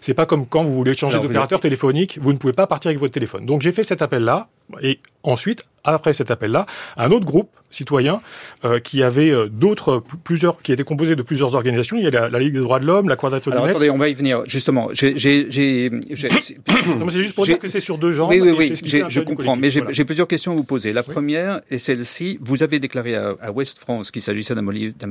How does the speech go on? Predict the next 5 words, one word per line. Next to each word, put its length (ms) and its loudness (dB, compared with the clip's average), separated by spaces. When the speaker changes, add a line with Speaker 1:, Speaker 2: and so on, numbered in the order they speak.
Speaker 2:
d'un 140 -8
mouvement 280 -10
collectif 540 -8
transpartisan 800 0
et 140 -4